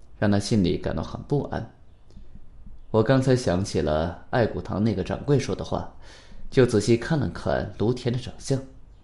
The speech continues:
确实就像画在风铃上的人物一样，长得一张怪脸，还说什么是一个穷困潦倒的人卖给他的，我看八成是骗人的鬼话。并且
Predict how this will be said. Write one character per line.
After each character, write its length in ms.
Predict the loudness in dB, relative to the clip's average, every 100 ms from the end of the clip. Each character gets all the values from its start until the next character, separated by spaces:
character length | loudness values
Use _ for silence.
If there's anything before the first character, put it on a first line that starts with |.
| -20 -18 -4
确 220 | 4 4
实 160 | 4
就 140 | 2 2
像 180 | 0 0
画 220 | 4 2
在 100 | 2
风 240 | -2 0
铃 120 | 2
上 140 | 0 -2
的 80 | 0
人 160 | 0
物 140 | 2 2
一 160 | 2
样， 180 | 0 -2 -6
长 140 | -6
得 60 | -2
一 120 | -2
张 160 | -2 -2
怪 180 | 0 -2
脸， 140 | -4 -14 -18 -18 -18 -16
还 160 | 0 2
说 120 | 2
什 120 | 2
么 120 | 0 0
是 160 | 0
一 100 | -2
个 140 | 0 0
穷 260 | 0 -4
困 160 | -2 0
潦 160 | 0
倒 160 | 0 -2
的 140 | 0
人 180 | 0 0
卖 160 | -2 -4
给 120 | -6
他 240 | -8 -6 -6
的， 120 | -8 -14 -18 -16 -8
我 100 | -2
看 160 | 0 0
八 200 | 0 0
成 200 | 0 -2
是 180 | -2 -4
骗 240 | -2 -2
人 60 | -2
的 60 |
鬼 180 | -2 -6
话。 240 | -4 -4 -4 -10 -20 -18 -16 -16 -18 -20 -20 -20 -20 0
并 180 | 4 4
且 240 | 4 -2